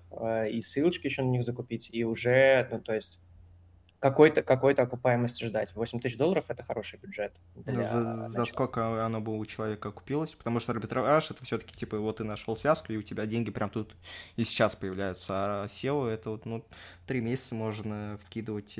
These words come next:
Speaker 2: денежки, и потом такой: «Э, д-, э, на подкасте рассказывай, как ты изменил». <laughs>
Speaker 1: Да, я бы,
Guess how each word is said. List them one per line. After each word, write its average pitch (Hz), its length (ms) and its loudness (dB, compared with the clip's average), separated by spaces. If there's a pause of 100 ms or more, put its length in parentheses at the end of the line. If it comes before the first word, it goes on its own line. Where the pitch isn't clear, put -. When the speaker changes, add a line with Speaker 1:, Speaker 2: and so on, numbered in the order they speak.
Speaker 2:
денежки, 110 500 -6
и 110 260 -8
потом 110 340 -10
такой: - 280 -16
«Э, 226 180 -8 (100)
д-, 113 180 -6
э, 120 120 0
на 123 240 -2
подкасте 127 420 2
рассказывай, 107 400 -2
как 98 180 -8
ты - 80 -10
изменил». 101 500 -8 (580)
<laughs> 139 320 4
Speaker 1:
Да, 156 300 12
я 135 180 12
бы, 180 60 0